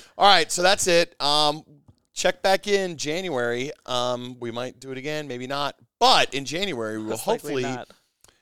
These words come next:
Speaker 1: uh, even if we're not dieting, we will be celebrating, hopefully, a book that's coming out.
Speaker 2: Yes, we will.
Speaker 1: Mm.
Speaker 2: Holy Crap, We're Pregnant, which we're not.
Speaker 1: We are not pregnant.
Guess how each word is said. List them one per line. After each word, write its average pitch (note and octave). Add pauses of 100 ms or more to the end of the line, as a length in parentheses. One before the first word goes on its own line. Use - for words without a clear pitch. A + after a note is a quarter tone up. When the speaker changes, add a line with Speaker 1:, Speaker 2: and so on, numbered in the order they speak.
(180)
Speaker 1:
uh, A2
even B2+
if B2
we're A2+
not A2 (120)
dieting, A2
we F#2+
will F#2+
be F#2+
celebrating, G2
hopefully, F2+
a F#2
book D#3+
that's F2+
coming D#2
out. G1+
Speaker 2:
Yes, D3+
we D3
will. D#3+
Speaker 1:
Mm. -
Speaker 2:
Holy F#3+
Crap, F#3+
We're E3+
Pregnant, F3 (320)
which G#3
we're C#4+
not. G#3
Speaker 1:
We B3
are C4+
not A#3+
pregnant. C3